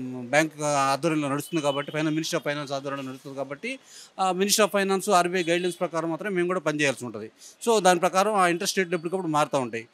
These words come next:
ఇవాళ ఉన్న రేటు ఇంట్రెస్ట్ ప్రకారం ఎయిట్ పర్సెంట్ చొప్పున చూస్తే మీరు వెయ్యి రూపాయల చొప్పున, ఆ, మొత్తం పదిహేను, పద్నాలుగు, పదిహేను సంవత్సరాలు పే చేసి ఆరు సంవత్సరాలు వెయిట్ చేస్తే ఐదు లక్షల ముప్పై తొమ్మిది వేల నాలుగు వందల యాభై మూడు రూపాయలు రావడానికి అవకాశం ఉంది.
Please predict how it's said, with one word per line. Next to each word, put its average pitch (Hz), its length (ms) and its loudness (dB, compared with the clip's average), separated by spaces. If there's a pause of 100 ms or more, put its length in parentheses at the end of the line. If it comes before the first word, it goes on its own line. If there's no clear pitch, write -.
(220)
ఇవాళ 233 300 8
ఉన్న 226 180 4
రేటు 202 240 2
ఇంట్రెస్ట్ 175 340 -6
ప్రకారం 156 300 -6
ఎయిట్ 170 280 0
పర్సెంట్ 180 300 -6
చొప్పున 156 240 -8
చూస్తే 196 340 -6 (240)
మీరు 180 160 6
వెయ్యి 180 160 6
రూపాయల 185 320 -2
చొప్పున, 185 400 -4 (380)
ఆ, 165 400 4
మొత్తం 160 400 2
పదిహేను, 175 300 6
పద్నాలుగు, 160 360 4
పదిహేను 170 260 4
సంవత్సరాలు 160 360 0
పే 160 160 -2
చేసి 151 380 -2
ఆరు 151 200 4
సంవత్సరాలు 165 360 -4
వెయిట్ 151 240 -4
చేస్తే 214 300 -6 (640)
ఐదు 190 180 4
లక్షల 202 280 2
ముప్పై 180 300 0
తొమ్మిది 165 240 0
వేల 165 180 0
నాలుగు 143 280 -2
వందల 139 140 -4
యాభై 135 140 -4
మూడు 127 200 -6
రూపాయలు 120 260 -6
రావడానికి 123 320 -4
అవకాశం 110 320 -8
ఉంది. 104 140 -16